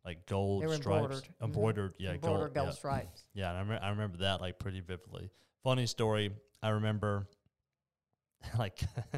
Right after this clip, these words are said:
Speaker 1: <laughs> going into, oh, man, uh, who was the owner?
Speaker 2: Gordon Cummings.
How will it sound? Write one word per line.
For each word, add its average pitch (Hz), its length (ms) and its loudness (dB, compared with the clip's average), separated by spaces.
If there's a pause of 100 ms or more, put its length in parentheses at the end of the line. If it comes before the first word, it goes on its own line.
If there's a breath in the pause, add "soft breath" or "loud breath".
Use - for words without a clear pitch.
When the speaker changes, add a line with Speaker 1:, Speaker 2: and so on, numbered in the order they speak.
(180)
Speaker 1:
<laughs> - 560 -10
going 120 380 0
into, 107 520 0 (840 loud breath)
oh, 101 300 4
man, 90 500 0
uh, 90 500 2 (260)
who 131 120 6
was 117 140 6
the 87 140 2
owner? 85 320 -2 (880)
Speaker 2:
Gordon 147 340 -2
Cummings. 131 420 -6